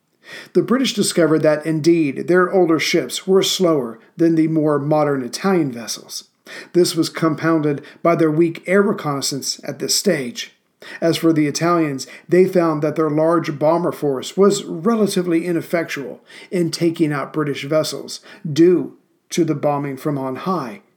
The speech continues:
The Italian pilots were making sure they made it home safely, but they also made sure the British would too. The Italian sailors, on the other hand, quickly discovered the relative thinness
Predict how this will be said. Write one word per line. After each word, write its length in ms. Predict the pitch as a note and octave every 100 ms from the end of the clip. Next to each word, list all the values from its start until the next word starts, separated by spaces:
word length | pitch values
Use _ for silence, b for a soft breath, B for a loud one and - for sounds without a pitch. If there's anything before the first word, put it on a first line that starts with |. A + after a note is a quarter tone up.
| _ _
The 220 | D#3+ F3
Italian 420 | E3 F#3 A#3 G3+ E3
pilots 540 | - D#3+ B2 A2 -
were 80 | D3+
making 380 | D#3 D3 D#3 C3+
sure 500 | - D3 C3 B2+ -
they 580 | D3 E3 D#3+ C3 B2+ -
made 240 | - D3+ C#3
it 120 | C3
home 200 | C3+ B2+
safely, 600 | - F3 D#3 G#3+ G#3+ b b b b b b -
but 120 | D#3
they 120 | D3+
also 300 | D#3 D#3+ D#3
made 220 | D3+ C#3+
sure 440 | - D3+ C3+ C3 - _ _ -
the 80 |
British 540 | F#3+ G3 C#3+ - - -
would 260 | C3+ B2+ -
too. 360 | - C3 F#2+ _ _ _ _ _ B B -
The 140 | E3+
Italian 460 | D#3+ E3 E3 D#3 C3+
sailors, 480 | F3 F#3+ F3 C#3
on 160 | D3+ C#3+
the 140 | C3+
other 160 | C3 C3
hand, 340 | C3+ C3 C#3+ C#3+ B B
quickly 360 | - A3+ A3+ F3+
discovered 680 | E3+ - D#3+ D3+ C#3+ C3 B -
the 200 | E3 D#3
relative 720 | D3 E3+ G3+ G3 - F#3+ -
thinness 720 | F#3+ G3 D#3+ - - - -